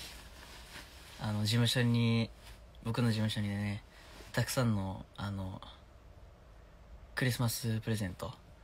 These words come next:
だったりとか、届きましたし、その時、二十五日にも、あの、持ってきてくれた方、プレゼント用意してくれた方も、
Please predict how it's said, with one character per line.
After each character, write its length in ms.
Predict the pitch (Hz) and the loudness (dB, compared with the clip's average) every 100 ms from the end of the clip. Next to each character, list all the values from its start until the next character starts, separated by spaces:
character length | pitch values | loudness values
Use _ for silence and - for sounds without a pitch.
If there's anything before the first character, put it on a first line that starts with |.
| - - - - | -20 -20 -14 -8
だ 80 | 101 | -6
っ 20 | |
た 160 | - 98 | -4 -6
り 80 | |
と 100 | 80 | -6
か、 280 | - 87 - - - - - | -8 -8 -10 -14 -20 -20 -14
届 280 | - 113 113 | -6 -2 0
き 60 | 117 | 2
ま 120 | 104 | 0
し 80 | - | 0
た 80 | 101 | -4
し、 260 | - 82 - - - - | -6 -6 -8 -8 -8 -10
そ 140 | - 123 | -2 0
の 440 | 117 110 107 - - - | 2 2 2 -2 -8 -4
時、 300 | 123 - 98 | -2 0 0
二 160 | 117 | 2
十 160 | 107 104 | 2 2
五 120 | 107 | 0
日 220 | 104 - | 0 -2
に 80 | 90 | -4
も、 160 | 85 - - - - - - - - - - - - - - - - | -6 -8 -14 -18 -18 -20 -20 -18 -18 -18 -18 -16 -16 -16 -18 -18 0
あ 160 | 107 95 | 4 4
の、 340 | 85 82 73 - - - - - - | 2 -4 -6 -10 -16 -16 -14 -8 -6
持 80 | |
っ 20 | 107 | -4
て 120 | - | -4
き 80 | - | -4
て 100 | - | -4
く 120 | - | -4
れ 60 | |
た 120 | - - | -8 -10
方、 260 | - - - - - - - | -10 -12 -12 -16 -16 -18 -4
プ 80 | 110 | 0
レ 60 | |
ゼ 60 | 101 | 2
ン 60 | 92 | 0
ト 100 | 98 | -2
用 100 | 95 | -2
意 20 | |
し 60 | - | -2
て 80 | |
く 80 | 95 | -4
れ 60 | 95 | -6
た 80 | 82 | -6
方 240 | - - | -10 -10
も、 140 | - | -10